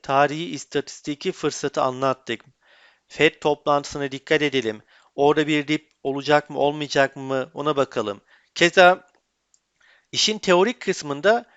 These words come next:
bin altı yüz yetmiş beş, bin yedi yüz yirmi bölgesinden bir toparlanma düşüncem olsa da altın oraya gelmedi. Niye?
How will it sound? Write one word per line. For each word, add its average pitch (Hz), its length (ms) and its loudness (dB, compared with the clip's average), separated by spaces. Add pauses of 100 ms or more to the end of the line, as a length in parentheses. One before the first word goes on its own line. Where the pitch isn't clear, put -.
(120)
bin 165 120 -2
altı 180 300 2
yüz 170 120 -8
yetmiş 180 420 -6
beş, 220 320 -2
bin 170 120 -6
yedi 185 200 -4
yüz 185 200 -6
yirmi 190 220 -2
bölgesinden 185 920 0
bir 160 140 -2
toparlanma 151 880 2 (300)
düşüncem 139 560 -2
olsa 151 400 -2
da 208 200 2 (320)
altın 165 340 4
oraya 156 260 2
gelmedi. 160 680 0 (280)
Niye? 202 360 0